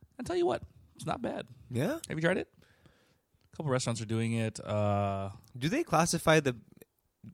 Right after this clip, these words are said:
Speaker 2: Virgin One Impossible as beef?
Speaker 1: Yeah, that's beef.
Speaker 2: Okay.
Speaker 1: That's quote unquote. Uh, but yeah, man, I'm
Speaker 2: Why
Speaker 1: telling
Speaker 2: are they
Speaker 1: you.
Speaker 2: even calling it these things?
Speaker 1: T-, d-, I mean, 'cause we're the tar-, meat eaters are the target market.
Speaker 2: I
Speaker 1: They don't,
Speaker 2: get,
Speaker 1: they don't
Speaker 2: yeah,
Speaker 1: really,
Speaker 2: yeah,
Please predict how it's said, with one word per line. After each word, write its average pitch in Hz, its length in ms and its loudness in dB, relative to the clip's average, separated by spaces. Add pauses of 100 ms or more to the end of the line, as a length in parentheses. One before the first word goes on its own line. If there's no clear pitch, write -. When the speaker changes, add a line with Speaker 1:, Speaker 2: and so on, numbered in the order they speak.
(420)
Speaker 2:
Virgin 104 840 2
One 104 140 2
Impossible 98 520 -2
as 92 120 -2
beef? 110 340 -8
Speaker 1:
Yeah, 156 100 4
that's 135 160 0
beef. 92 320 -8
Speaker 2:
Okay. 104 340 -4
Speaker 1:
That's 104 220 -6 (440)
quote - 200 -4
unquote. - 260 -6 (640)
Uh, 135 220 12
but 135 160 4
yeah, 156 260 8
man, 131 140 6
I'm 131 60 0
Speaker 2:
Why 135 100 4
Speaker 1:
telling 175 140 8
Speaker 2:
are - 20 8
they 165 80 8
Speaker 1:
you. 151 60 10
Speaker 2:
even 120 240 4
calling 98 340 0
it 87 120 -6
these 104 240 4
things? - 680 0 (300)
Speaker 1:
T-, - 140 -4
d-, 151 140 4
I 170 60 6
mean, 185 100 2
'cause 156 220 4
we're 165 160 12
the 214 80 0
tar-, 170 160 2
meat 180 200 6
eaters 156 200 2
are - 20 -4
the - 80 -6
target 120 260 2
market. 113 180 4
Speaker 2:
I - 20 0
Speaker 1:
They 104 80 -2
don't, 139 160 0
Speaker 2:
get, 135 80 4
Speaker 1:
they 151 80 10
don't 160 120 10
Speaker 2:
yeah, 131 60 10
Speaker 1:
really, 110 140 6
Speaker 2:
yeah, 104 60 -6